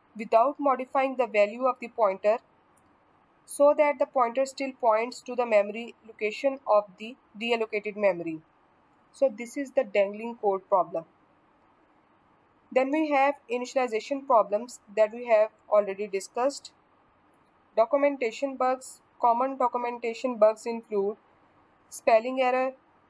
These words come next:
and poor writings. Erroneous comments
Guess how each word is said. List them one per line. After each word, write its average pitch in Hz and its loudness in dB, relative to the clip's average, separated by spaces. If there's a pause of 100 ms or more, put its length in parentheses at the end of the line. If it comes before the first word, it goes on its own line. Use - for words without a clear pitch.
(220)
and 220 -6
poor 226 4
writings. 175 -2 (1400)
Erroneous 262 0
comments 262 -2